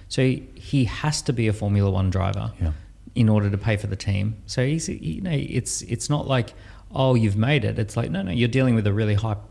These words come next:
Speaker 1: high quality problem, and you've gotta be the best of the best of the best." But when you're starting out, you don't have very many overheads. So even if you tested three things, and out of three, you,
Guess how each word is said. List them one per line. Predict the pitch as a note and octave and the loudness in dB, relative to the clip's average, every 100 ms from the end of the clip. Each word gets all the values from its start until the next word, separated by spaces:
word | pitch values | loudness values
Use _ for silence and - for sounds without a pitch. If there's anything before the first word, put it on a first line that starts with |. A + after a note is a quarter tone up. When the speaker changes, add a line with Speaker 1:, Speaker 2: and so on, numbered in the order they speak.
| - | -14
Speaker 1:
high | A2 A#2+ | -4 -4
quality | G#2 G#2+ G2 | -2 -2 -2
problem, | F#2+ C3 C3 G2 G2+ | 0 0 0 0 2
and | G#2 | 2
you've | G2 | 2
gotta | B2+ G#2+ | 2 2
be | G2+ | 2
the | G2 | 0
best | G2 G#2 - | 0 -2 -2
of | G#2 | -4
the | |
best | G2 F#2+ | -2 -6
of | - | -4
the | A2 | 0
best." | D3 - - - - - - | 0 0 -12 -20 -20 -20 -10
But | - | -4
when | D#3 | 0
you're | A3 | 0
starting | - C3 B2 D3 | 0 0 2 2
out, | D#3 | 0
you | A#2+ | -2
don't | C#3 | 0
have | C#3+ | -2
very | C3 C3+ | 0 0
many | B2+ B2 | 2 2
overheads. | B2 D#3 C3 F#2 | 2 2 2 0
So | C#3+ C#3+ - C#3+ | -4 -8 -2 0
even | B2+ E3+ | 2 0
if | E3 - | -2 -4
you | |
tested | B2 B2 A2+ A2+ G2+ | -4 -2 -2 -4 -6
three | - B2+ | -2 0
things, | F3+ G2+ - C3+ - - - - - - - - | 0 -4 -4 -6 -8 -14 -20 -20 -20 -20 -20 -2
and | A#2+ A#2 A2 G#2+ G#2 - | 0 2 4 2 0 -2
out | A#2 | 0
of | G#2 | 0
three, | - A#2+ C3+ | -2 -2 0
you, | G2+ G#2 G2+ | 0 0 -4